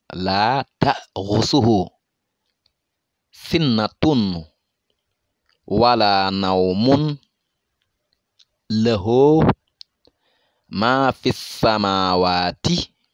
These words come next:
wa maa fil ardi man zal lazi, man zal lazi yashfa'u, yashfa'u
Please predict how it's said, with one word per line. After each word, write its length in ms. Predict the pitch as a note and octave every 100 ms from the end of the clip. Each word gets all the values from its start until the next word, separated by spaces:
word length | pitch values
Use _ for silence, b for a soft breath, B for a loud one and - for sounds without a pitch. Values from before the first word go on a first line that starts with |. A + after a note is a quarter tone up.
| _ _ _ _ _ _ _ _ _ _
wa 280 | G2 G#2 A#2
maa 380 | G#2+ G#2 G2 F#2+
fil 420 | - A#2+ G#2+ F#2+ -
ardi 600 | G#2 G2+ F#2+ E2 - F#2+ - _ _ _ _ _ _ _ _ _ _ _ _ _ _ _ _ _ _ -
man 400 | G2 A#2+ D3 A#2+
zal 320 | F#2+ G2+ A2 G#2 G2+ A2
lazi, 500 | D3 - A2+ F2 - _ _ _ _ _ _ _ -
man 460 | E2+ F#2 G2 F#2
zal 240 | F2 G#2 F#2+ F2+ F#2+
lazi 540 | C#3+ C3+ - E2 E2 _ _ _ _ _ _ _ _ _ _ -
yashfa'u, 1040 | G#2 A2+ B2 - - C3+ - F#2 E2 C3+ - - - - _ -
yashfa'u 1080 | F#2+ G#2 C3+ - - - - F#2 D2 C#3